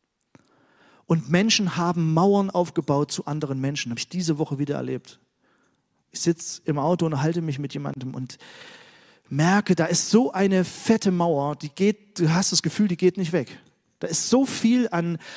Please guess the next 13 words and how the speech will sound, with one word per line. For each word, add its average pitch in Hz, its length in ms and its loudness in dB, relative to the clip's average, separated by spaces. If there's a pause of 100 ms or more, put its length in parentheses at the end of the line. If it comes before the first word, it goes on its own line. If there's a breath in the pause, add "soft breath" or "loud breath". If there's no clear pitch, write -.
(120)
an 165 300 2
Wut 269 240 8
über 175 140 2
jemanden, 202 420 0
der 165 120 4
mich 165 160 -2
verletzt 156 420 0
hat. 135 180 -6 (260 loud breath)
Da 139 120 -6
geht 175 260 0
gar 170 220 2
nichts - 280 -4
mehr. 113 360 -8